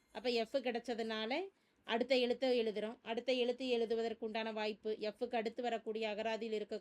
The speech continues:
இருக்கக்கூடிய எழுத்து என்னு தான், என்னு. இப்ப தேவையான வார்த்தை உருவாகாததுனால மீதம் இருக்கக்கூடிய வாய்ப்புகள் மூணு. எனவே, மூணு ஃபேக்டோரியலின் மதிப்பானது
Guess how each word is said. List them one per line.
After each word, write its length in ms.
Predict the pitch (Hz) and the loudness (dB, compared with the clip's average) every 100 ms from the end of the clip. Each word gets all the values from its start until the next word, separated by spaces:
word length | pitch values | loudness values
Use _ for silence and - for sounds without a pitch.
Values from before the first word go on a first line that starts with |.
| 214 | -4
இருக்கக்கூடிய 140 | 208 | -2
எழுத்து 260 | 202 202 220 | -2 -4 -4
என்னு 280 | 202 196 214 | -4 -2 -2
தான், 240 | 220 254 - | -4 -8 -10
என்னு. 340 | 185 185 190 - _ _ _ _ | -8 -6 -8 -10 _ _ _ _
இப்ப 140 | - | -10
தேவையான 440 | 226 240 233 240 233 | 0 0 2 0 0
வார்த்தை 440 | 226 240 247 247 | 0 0 0 0
உருவாகாததுனால 1120 | 233 233 247 240 240 226 214 208 196 196 226 277 | 2 2 2 0 0 -2 -2 -2 -4 -4 -4 -4
மீதம் 320 | 233 240 233 | -4 -2 -2
இருக்கக்கூடிய 500 | 220 226 220 214 208 | -2 -4 -4 -2 0
வாய்ப்புகள் 460 | 202 202 208 214 | 0 -2 -4 -4
மூணு. 400 | 202 202 214 262 | -4 -4 -4 -4
எனவே, 280 | 269 220 214 | -4 -4 -4
மூணு 280 | 208 214 220 | -4 -4 -4
ஃபேக்டோரியலின் 600 | 214 202 214 202 202 202 | -6 -6 -4 -2 -2 -2
மதிப்பானது 640 | 196 190 180 202 185 196 | -4 -6 -6 -6 -4 -2